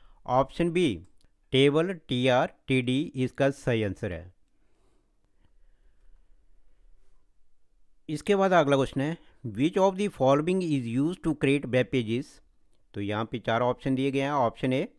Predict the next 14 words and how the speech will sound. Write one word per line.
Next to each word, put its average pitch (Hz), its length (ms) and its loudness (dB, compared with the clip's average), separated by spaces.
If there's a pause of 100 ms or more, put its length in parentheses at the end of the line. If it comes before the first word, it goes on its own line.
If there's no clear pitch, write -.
(420)
एच 117 240 -4
टी 135 80 -2
एम 135 140 2
एल, 170 160 -2 (420)
ऑप्शन 107 380 -2
बी, 139 280 -4 (160)
सी, 123 560 -6 (340)
ऑप्शन 113 340 -2
सी, 156 380 -4 (400)
जे 117 240 0
बी 135 160 0
एम, 156 280 0
ऑप्शन 127 380 0
डी, 156 220 0